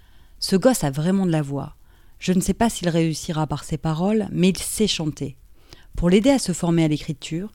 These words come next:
il lui donne accès à ses archives, ses textes, parfois inédits. Guthrie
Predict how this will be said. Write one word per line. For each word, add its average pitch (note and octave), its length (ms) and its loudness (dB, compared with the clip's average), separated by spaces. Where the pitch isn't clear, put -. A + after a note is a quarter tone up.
il F3+ 80 -2
lui F3+ 120 0
donne A3+ 200 6
accès G#3 260 0
à G3 60 2
ses E3 240 -4
archives, E3+ 560 -4
ses - 200 -6
textes, - 600 -6
parfois E3+ 380 0
inédits. E3+ 560 -2
Guthrie A#3 540 4